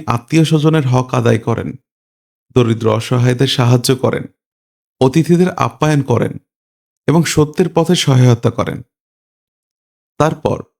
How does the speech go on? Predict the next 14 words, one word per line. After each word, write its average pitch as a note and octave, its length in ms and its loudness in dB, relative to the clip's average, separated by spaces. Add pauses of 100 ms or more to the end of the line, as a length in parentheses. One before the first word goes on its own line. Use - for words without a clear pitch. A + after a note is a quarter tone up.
(540)
খাদিজা C#3+ 340 2
রাদিয়াল্লাহু C3+ 540 2
তাআলা B2+ 300 -2
আনহা B2+ 540 -2 (280)
তাকে C3 220 0
নিয়ে C#3 300 4
গেলেন B2+ 380 -2 (540)
তাঁর C3+ 140 2
চাচাতো C#3 440 0
ভাই A#2 360 -2 (420)
ওয়ারাকা C3+ 420 0
ইবনে C#3 260 0
নওফেলের A#2+ 560 0
কাছে, - 380 -10